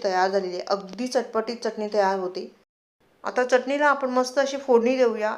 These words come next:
इथे मी तेल गरम करून घेतलेलं आहे. यामध्ये आता मोहरी घालूया.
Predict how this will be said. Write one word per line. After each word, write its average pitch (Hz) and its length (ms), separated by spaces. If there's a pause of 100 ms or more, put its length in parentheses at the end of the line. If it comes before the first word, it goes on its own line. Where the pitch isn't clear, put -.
इथे 226 200
मी 254 120
तेल 247 260
गरम 226 300
करून 240 240
घेतलेलं 220 360
आहे. 208 220 (560)
यामध्ये 240 480
आता 240 240
मोहरी 220 360
घालूया. 220 380